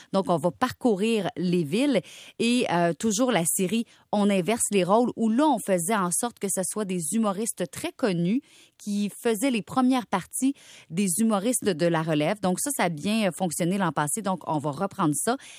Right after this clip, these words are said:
Les dates, on les a changées pour pas être en compétition avec le ZooFest, qui fait partie du festival Juste pour rire. Il y a le festival du côté de Québec. On veut pas mélanger les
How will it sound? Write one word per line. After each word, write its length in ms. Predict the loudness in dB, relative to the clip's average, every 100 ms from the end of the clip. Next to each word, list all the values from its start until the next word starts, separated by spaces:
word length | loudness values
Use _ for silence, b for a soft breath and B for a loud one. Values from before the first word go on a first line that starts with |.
| B B
Les 200 | 0 0
dates, 220 | 0 0
on 60 | 0
les 200 | 0 0
a 60 |
changées 320 | -2 -2 -2 -4
pour 160 | -2
pas 140 | -2 -2
être 100 | -2
en 80 | -2
compétition 540 | -2 -2 -6 -2 -2 b b -2
avec 280 | 2 2 2
le 100 | 0
ZooFest, 460 | 0 -2 -2 -4
qui 80 | -4
fait 100 | -2
partie 280 | -2 -4 -6
du 80 | -4
festival 360 | -4 -2 -2 -2
Juste 260 | -2 -4
pour 200 | -2 -2
rire. 180 | -2 -4 b b 0
Il 40 | 2
y 40 |
a 20 |
le 60 | 2
festival 420 | 0 -2 0 -2
du 100 | -2
côté 240 | -4 -4 -2
de 40 |
Québec. 280 | -2 -2 0
On 80 | 0
veut 100 | 0
pas 140 | 2
mélanger 420 | 4 4 0 -2
les 120 | -4